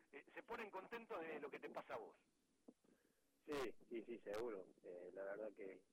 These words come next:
Speaker 2: que lo, los mensajes que he recibido en, en estos dos días, tanto de, de por ahí de, de gente de los clubes donde, donde he jugado y también de,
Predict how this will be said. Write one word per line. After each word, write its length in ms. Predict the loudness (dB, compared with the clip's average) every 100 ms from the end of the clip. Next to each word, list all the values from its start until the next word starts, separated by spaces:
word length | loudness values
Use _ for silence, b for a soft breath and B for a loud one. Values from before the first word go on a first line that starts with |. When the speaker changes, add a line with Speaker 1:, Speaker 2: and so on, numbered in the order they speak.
| -20 -20 -20 -20 -20 -6
Speaker 2:
que 140 | -4
lo, 280 | -2 -2 -2 -6 -16
los 100 | -14
mensajes 500 | -6 -6 -4 -4 -4
que 80 | -2
he 40 | -2
recibido 480 | -4 -2 0 0 0
en, 160 | -4 -12 _ b b b b b b b
en 160 | -6 -2
estos 240 | 0 2
dos 220 | 4 6 6
días, 200 | 4 4
tanto 280 | 0 2
de, 360 | 2 2 0 -2 -6 -14 -20 -16
de 100 | -8 -4
por 160 | 0
ahí 140 | 2 2
de, 220 | 0 -4 -10 -8
de 100 | -8 -2
gente 320 | 0 2 2
de 80 | 0
los 120 | -2
clubes 260 | 2 4
donde, 360 | 4 2 -2 -4 -8 _ -6
donde 220 | 0 0
he 20 |
jugado 480 | 2 4 6 6 4
y 60 | 2
también 380 | 12 12 12
de, 260 | 6 4 4